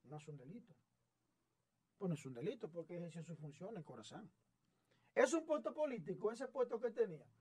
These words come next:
Sí, es político. Ahora, en lo que ustedes tienen aquí, al redente, que me puede quizá decir lo contrario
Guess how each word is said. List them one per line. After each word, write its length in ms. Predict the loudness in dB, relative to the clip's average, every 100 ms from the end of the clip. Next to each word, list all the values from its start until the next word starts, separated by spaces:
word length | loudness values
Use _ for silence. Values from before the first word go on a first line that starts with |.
| _
Sí, 340 | -4 4 4
es 120 | 4 0
político. 560 | -8 -6 -8 -10 -14 -20 _ _ _ _ _ _ _
Ahora, 380 | 0 4 4 0 -12 _ _ _ _ _ _ _ _ _ 10
en 200 | 12 12
lo 160 | 12
que 140 | 12 12
ustedes 480 | 12 10 10 10 6
tienen 320 | 2 2 0
aquí, 360 | 0 -2 -8 -8 -12 _ _ _ _ _ _ 4
al 200 | 6 6
redente, 540 | 6 6 6 4 0
que 240 | -4 -6 -6 _ _ _
me 140 | -4 -2
puede 320 | 0 2 2
quizá 560 | -2 -6 -2 -2 -2 -8 _ _ _ _ _ _ _ _ -8
decir 380 | -2 0 2 2
lo 140 | 2
contrario 520 | 2 -4 -4 -8 -12